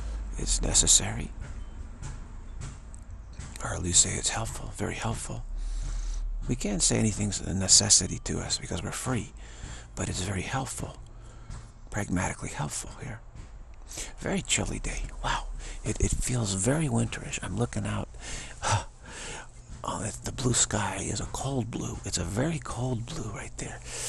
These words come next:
And the, the cold cloudiness and everything. It is not a nice day today. Good grief. It's not really golf weather, is it?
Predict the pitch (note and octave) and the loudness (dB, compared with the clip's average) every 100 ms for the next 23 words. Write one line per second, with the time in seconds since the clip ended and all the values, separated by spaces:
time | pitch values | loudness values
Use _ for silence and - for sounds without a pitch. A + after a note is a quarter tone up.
0 | - - - - - - F#2+ F2+ - - | -4 -6 -8 -8 -6 -4 0 0 0 -2
1 | - - - A2+ - - - - G#2+ G2+ | -6 -4 0 2 2 0 -2 0 2 2
2 | G2 - F#2 G2+ F#2+ - A3 D#3 G2+ A2+ | 2 0 0 -2 -2 0 0 0 0 0
3 | B2 F2+ F#2+ F#2+ - F#3 E3 D#3 - - | 0 0 -2 -2 0 0 0 -2 -4 -8
4 | - - - - - - - - - - | -12 -10 -10 -8 -10 -12 -14 -14 -12 -6
5 | - C3 - - F#2 - - - - D3+ | -2 -2 -4 -6 -4 -4 -6 -4 2 4
6 | E3 C#3+ G#2+ - - - - E2+ F#2+ F#2 | 4 2 -2 -2 -2 -4 -4 -4 -2 -4
7 | - - | -4 -6